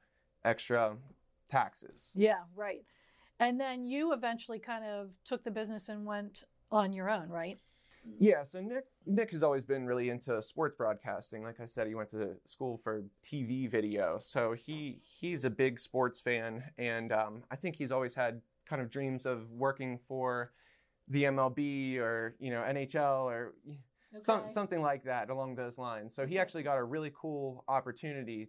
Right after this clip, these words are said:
Speaker 1: to work with A T and T Sports here in Pittsburgh, who,
Speaker 2: Wow.
Speaker 1: who covers the Penguins and the Pirates. So he, he took that job offer, and I'm really excited for him. Him and I are still good friends, and we still live together.
Speaker 2: Okay.
Speaker 1: So once he took that job offer, then I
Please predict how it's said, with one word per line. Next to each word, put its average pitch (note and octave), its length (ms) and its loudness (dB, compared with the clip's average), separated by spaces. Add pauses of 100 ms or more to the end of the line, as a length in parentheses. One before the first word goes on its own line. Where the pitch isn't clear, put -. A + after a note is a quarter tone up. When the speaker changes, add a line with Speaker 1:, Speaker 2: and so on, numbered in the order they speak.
Speaker 1:
to B2+ 160 -4
work A#2+ 260 -2
with A#2 160 -4
A B2 120 -2
T B2+ 200 -10
and A#2+ 100 -6
T A#2+ 200 -8
Sports A#2 440 2
here A2+ 160 -2
in A2 80 -4
Pittsburgh, G#2+ 520 -4
who, A#2 360 0
Speaker 2:
Wow. - 80 -12 (380)
Speaker 1:
who D#3 120 6
covers C#3+ 600 0
the A#2+ 340 -2
Penguins D3+ 420 0
and B2 160 -2
the A2 40 -6
Pirates. G2+ 640 0
So A#2 340 4
he, D#3+ 440 -4
he D#3+ 160 -2
took D#3 220 0
that A#2+ 200 2
job A#2+ 320 2
offer, G#2+ 500 -2 (340)
and D3+ 100 6
I'm D#3+ 120 2
really D#3 200 2
excited B2 380 0
for A#2+ 220 0
him. A#2 120 -2
Him D#3 180 -2
and C3 80 0
I B2 120 0
are A2+ 100 -4
still A#2 360 -4 (200)
good C#3 160 2
friends, A#2 340 0
and A#2+ 60 -8
we A#2+ 60 -8
still B2 200 -2
live A#2 180 0
together. G2 540 -6 (280)
Speaker 2:
Okay. G3+ 140 -12
Speaker 1:
So D#3 280 6
once E3 280 0
he E3 100 -6
took D3 240 -2
that A#2+ 200 2
job B2 260 4
offer, A2+ 360 0
then A2+ 160 -4
I A2+ 300 -4